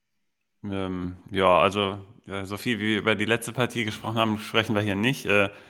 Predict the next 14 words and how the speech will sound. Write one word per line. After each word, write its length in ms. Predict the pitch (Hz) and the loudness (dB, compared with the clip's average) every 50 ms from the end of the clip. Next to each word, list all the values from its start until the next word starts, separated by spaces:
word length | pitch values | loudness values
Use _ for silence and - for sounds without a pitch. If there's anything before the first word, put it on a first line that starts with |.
| - - - _ _ - - | -20 -20 -20 _ _ -6 0
Partie 380 | - 110 107 - - 117 110 | 2 2 2 2 0 0 2
wird 200 | 98 110 110 110 | 4 4 4 4
eher 600 | - 120 120 117 117 113 113 110 110 110 107 - - - _ _ _ _ _ _ _ - | 4 4 6 8 8 8 8 8 6 2 0 -8 -18 -20 _ _ _ _ _ _ _ -14
nicht 380 | - 82 104 123 139 139 - | -8 -4 -2 -2 -2 0 0
so 120 | - 143 143 | 2 2 6
meins 400 | 147 143 143 151 151 147 151 - | 6 8 8 6 6 2 0 0
sein. 440 | 135 139 139 147 147 151 151 151 - - - - _ _ _ - | 2 4 4 4 4 2 -2 -6 -8 -16 -20 -20 _ _ _ 0
Ähm, 240 | 110 120 117 - | 0 2 2 2
Arminia 480 | - 117 113 123 127 135 135 123 120 113 | 2 2 2 2 2 0 2 2 2 4
weiterhin 320 | 113 123 120 127 123 117 | 4 4 4 2 0 -2
mit 120 | 113 117 110 | -4 -6 -6
dieser 320 | 107 104 113 110 110 107 107 | -4 0 2 2 2 2 0
Stabilität, 760 | - 127 127 113 123 107 110 107 107 - 143 151 160 151 - | 0 0 0 2 0 -2 -2 -4 -2 0 2 2 2 2 -2
also 280 | 113 104 101 104 101 | -6 -4 -4 -4 -6